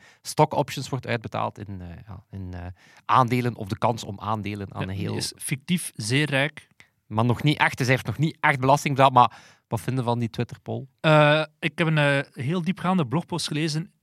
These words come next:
Speaker 2: van een advocatenkantoor in Amerika. Die zei van, "Dit is eigenlijk gewoon puur P R." Want in realiteit gaat hij sowieso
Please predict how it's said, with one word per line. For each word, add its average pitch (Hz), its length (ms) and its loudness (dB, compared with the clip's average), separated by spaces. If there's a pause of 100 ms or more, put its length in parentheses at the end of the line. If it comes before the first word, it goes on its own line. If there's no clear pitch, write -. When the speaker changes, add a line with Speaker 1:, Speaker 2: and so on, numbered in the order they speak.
Speaker 2:
van - 180 0
een 139 60 2
advocatenkantoor 156 840 0
in 151 80 -4
Amerika. 147 420 0
Die 135 120 -2
zei 135 180 4
van, 131 200 0
"Dit 156 100 -6
is 131 120 2
eigenlijk 139 160 0
gewoon 139 200 -2
puur 143 200 -4
P 131 420 4
R." 143 60 -10
Want 147 360 2
in 147 180 0
realiteit 143 540 2
gaat 139 160 -4
hij 131 100 0
sowieso 131 440 2